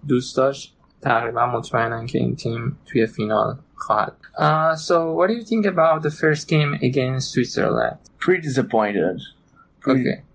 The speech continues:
Speaker 2: pretty disappointed that, because of the fact that like, we were not expecting it at all,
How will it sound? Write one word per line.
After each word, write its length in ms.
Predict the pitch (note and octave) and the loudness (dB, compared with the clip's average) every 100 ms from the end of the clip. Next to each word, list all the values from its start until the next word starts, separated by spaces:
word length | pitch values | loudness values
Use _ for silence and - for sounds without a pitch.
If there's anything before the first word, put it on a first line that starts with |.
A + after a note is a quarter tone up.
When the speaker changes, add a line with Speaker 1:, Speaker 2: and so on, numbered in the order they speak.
| - | -4
Speaker 2:
pretty 240 | C3+ B2+ | 2 2
disappointed 540 | A2+ A2 G#2 G#2+ G#2+ G#2 | 2 0 0 2 2 4
that, 160 | A2+ A2 - | 2 2 -2
because 220 | C3+ B2+ B2 | 0 0 0
of 40 | B2 | 0
the 60 | A2+ | 2
fact 200 | B2 A2+ - | 4 2 2
that 220 | G#2+ G2+ - _ | 2 2 -4 _
like, 320 | - B2 A#2+ - _ _ - | 0 2 0 -6 _ _ -12
we 520 | B2+ C3 D3 F3+ E3+ | -8 0 2 2 4
were 240 | D#3+ D3+ C3 B2 B2 | 4 4 2 -4 -4
not 440 | B2 B2 B2+ B2+ B2+ | 2 4 6 6 4
expecting 680 | A#2 - - A2+ A2+ A#2+ A2+ | -2 -4 2 2 2 -4 -4
it 80 | A2 | 2
at 180 | G#2+ | 4
all, 520 | F#2+ G2 G2 B2 D#3 | 6 6 6 2 -2